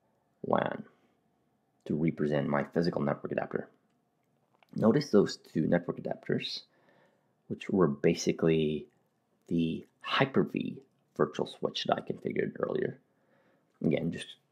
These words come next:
gonna make sure that I'm renaming them properly to correspond to the names of the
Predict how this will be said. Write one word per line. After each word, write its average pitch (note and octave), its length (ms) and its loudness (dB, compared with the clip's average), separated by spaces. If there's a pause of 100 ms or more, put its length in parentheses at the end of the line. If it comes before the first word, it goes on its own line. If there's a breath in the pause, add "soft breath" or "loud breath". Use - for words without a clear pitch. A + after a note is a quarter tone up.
gonna E2+ 140 0
make E2 100 -2
sure - 120 -2
that - 80 -2
I'm D2+ 160 0
renaming D#2+ 640 0
them C#2+ 300 0
properly - 500 -2 (100)
to - 120 -2
correspond D2 920 2
to D#2+ 140 2
the D2 120 2
names D2 300 0
of D2+ 120 -2
the D2+ 120 -4